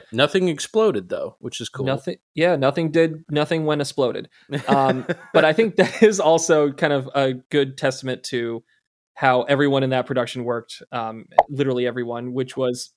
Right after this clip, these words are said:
Speaker 2: ensuring that they had a good plan B, a plan C, a plan D, 'cause, you know, the original plan A was Q lab would be fed right into the console so that we could treat it like another instrument. But our plan B ended up being run it directly into the signal processor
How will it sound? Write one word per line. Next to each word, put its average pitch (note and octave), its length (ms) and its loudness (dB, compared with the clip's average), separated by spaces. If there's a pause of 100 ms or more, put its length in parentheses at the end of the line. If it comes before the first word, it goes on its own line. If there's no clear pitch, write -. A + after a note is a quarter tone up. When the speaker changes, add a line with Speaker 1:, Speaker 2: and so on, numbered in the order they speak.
(120)
Speaker 2:
ensuring D3 420 0
that C#3 160 0
they C3+ 120 2
had C3 360 0
a C3+ 60 -2
good C3 320 0
plan B2 280 -2
B, B2 240 -4
a A#2 60 -4
plan A#2+ 300 -6
C, A#2+ 180 -6
a A2 60 -6
plan A2+ 220 -8
D, A2 180 -8
'cause, A#2 320 -6 (460)
you A#2+ 60 -8
know, A2+ 240 -6
the C3+ 120 -4
original D#3 260 2
plan C#3+ 220 2
A F3 160 4
was B2+ 340 0 (320)
Q C3+ 160 -2
lab C3 200 2 (140)
would C#3 100 -4
be C3 120 -2
fed C3 240 0
right B2 240 -2
into C3 140 -6
the B2+ 100 -4
console D#3 480 0
so B2+ 160 -6
that B2 120 0
we A#2 80 -8
could A#2+ 260 -10 (360)
treat C#3 200 0
it B2 100 -2
like B2+ 180 2
another B2 260 2
instrument. A#2+ 540 -6
But A#2 220 -2 (120)
our B2 140 2
plan B2+ 300 -2
B D3+ 460 0
ended B2+ 200 0
up A#2+ 120 0
being B2 320 0
run B2+ 140 0
it B2 100 -4
directly A#2+ 360 -6
into A#2 180 -12
the A#2 80 -14
signal C3+ 300 -4
processor A2+ 560 -6